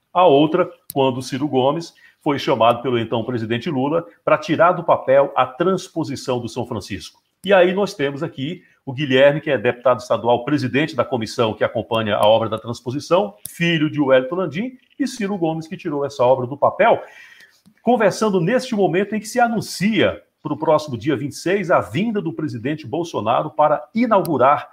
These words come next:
a obra. No-, nos fale um pouco, ah,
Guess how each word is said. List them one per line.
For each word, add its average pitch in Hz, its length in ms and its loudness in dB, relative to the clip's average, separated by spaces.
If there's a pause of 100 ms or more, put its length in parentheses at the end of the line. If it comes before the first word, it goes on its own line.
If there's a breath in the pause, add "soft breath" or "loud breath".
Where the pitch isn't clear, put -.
(260 soft breath)
a 127 100 6
obra. 123 500 6 (280)
No-, 233 140 -12
nos 214 260 -12
fale 302 240 -6
um 165 80 -8
pouco, 127 540 -8 (240 soft breath)
ah, 123 560 4